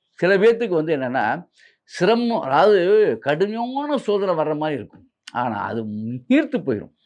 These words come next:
ஏன்னா ராகு எட்டுல இருக்காருல்ல. ஆனா இன்னொரு விஷயம் இருக்கு, உங்களுக்கு செல்வாக்கு, செல்வம் சேரும்.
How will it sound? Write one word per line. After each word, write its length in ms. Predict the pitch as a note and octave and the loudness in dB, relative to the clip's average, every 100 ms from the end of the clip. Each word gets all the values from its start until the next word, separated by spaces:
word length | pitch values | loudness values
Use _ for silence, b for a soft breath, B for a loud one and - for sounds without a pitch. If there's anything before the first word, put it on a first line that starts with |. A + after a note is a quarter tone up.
| _ - | _ -2
ஏன்னா 220 | D3+ F3+ | 0 2
ராகு 320 | C3 E3+ A3 F3 | 2 2 4 0
எட்டுல 220 | D#3 F3 | 0 -2
இருக்காருல்ல. 440 | A#2 A2 A2 E3+ - B B B | 0 -2 0 0 0 B B B
ஆனா 300 | - D3 F3 | 0 2 4
இன்னொரு 400 | C#3+ D3+ G#3 A#3+ | 4 2 0 -2
விஷயம் 280 | G#3 - F3 | -2 -2 -4
இருக்கு, 500 | B2 A#2+ G#2 F2+ - _ _ _ _ _ _ _ _ _ _ _ _ | -4 -4 -4 -6 -12 _ _ _ _ _ _ _ _ _ _ _ _
உங்களுக்கு 340 | - C3 B2+ A2+ | -4 0 2 0
செல்வாக்கு, 920 | - E3+ G#3+ A3 G3 D3+ G3 G3+ G3+ | 2 4 6 4 4 0 -4 -6 -6
செல்வம் 520 | - - E3 G3 G#3 G3 | -6 0 0 0 -2 0
சேரும். 460 | - D3+ A#2 - | 2 4 2 -6